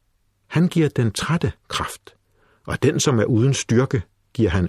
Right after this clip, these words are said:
øgede kræfter. Drenge bliver både trætte og matte,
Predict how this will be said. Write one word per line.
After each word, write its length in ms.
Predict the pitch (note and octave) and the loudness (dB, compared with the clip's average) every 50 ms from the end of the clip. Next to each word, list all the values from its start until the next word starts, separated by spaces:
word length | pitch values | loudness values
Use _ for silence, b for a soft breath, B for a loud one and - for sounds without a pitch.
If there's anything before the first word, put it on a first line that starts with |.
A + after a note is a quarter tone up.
| - | -2
øgede 420 | - F#2+ F2 F#2 G2+ G#2 F#2+ F#2+ F2 - _ | -2 -2 0 0 0 0 0 -2 -4 -6 _
kræfter. 380 | - - - - - - - F#2+ - - _ _ _ _ _ _ _ _ _ _ _ _ _ _ _ _ _ _ _ _ _ _ _ _ - | -10 -8 -8 -8 -8 -10 -14 -18 -18 -20 _ _ _ _ _ _ _ _ _ _ _ _ _ _ _ _ _ _ _ _ _ _ _ _ -8
Drenge 360 | - E2+ F2+ G#2 D3+ G3 G3 | -4 0 2 4 4 2 2
bliver 220 | - - A#2 F#2+ | 2 2 0 0
både 260 | - - F2 D#2+ D#2 | 2 0 0 0 0
trætte 440 | D#2 - - - F2 A2+ - D#3 - - | -2 -2 -2 -2 0 0 0 0 -4 -4
og 180 | - - - F#2 | -6 -10 -6 -4
matte, 340 | F2 E2+ G2 C#3 - - | 0 0 0 0 -2 -4